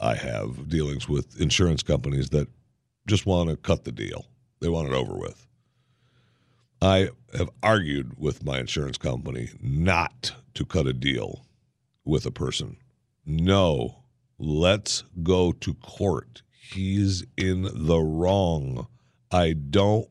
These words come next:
want to settle. Settling, in my mind, makes it seem like I'm guilty or they're right and they're not. And my insurance company is like, "No,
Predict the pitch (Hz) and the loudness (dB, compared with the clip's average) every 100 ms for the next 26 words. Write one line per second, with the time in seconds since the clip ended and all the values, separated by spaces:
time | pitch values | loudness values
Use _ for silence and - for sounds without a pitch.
0 | - 87 87 98 98 101 - - 98 - | -8 -4 0 2 2 0 -4 -2 0 0
1 | - 113 101 85 67 55 - _ _ _ | 0 2 2 2 -2 -6 -12 _ _ _
2 | _ - - 107 110 113 113 110 113 87 | _ -6 0 4 4 4 0 0 0 0
3 | 85 92 107 98 95 92 90 85 85 87 | 2 2 2 2 2 2 2 2 2 2
4 | 87 90 90 - - 92 - - - 95 | 2 2 0 0 2 2 0 -6 -2 0
5 | 90 90 87 87 82 85 - - 87 87 | 2 2 2 2 2 0 -4 -2 0 0
6 | 87 85 - - - _ _ _ 87 85 | 0 -2 -4 -16 -20 _ _ _ -12 -2
7 | 104 101 98 - 82 67 - - 82 71 | 4 4 4 2 2 2 -2 -2 -2 -2
8 | - 87 101 101 98 76 85 104 87 - | -8 2 4 6 4 2 2 2 2 -4
9 | - - _ _ _ - 87 85 82 80 | -10 -10 _ _ _ -4 -2 0 0 0
10 | 76 85 104 76 - - - _ _ _ | 0 0 2 0 -4 -16 -20 _ _ _
11 | _ _ _ _ _ _ _ _ - 98 | _ _ _ _ _ _ _ _ 0 2
12 | 101 104 92 123 117 95 104 82 92 87 | 4 2 2 2 2 4 2 2 2 2
13 | 78 80 67 82 82 80 82 80 | 2 0 0 -2 -2 0 -2 -4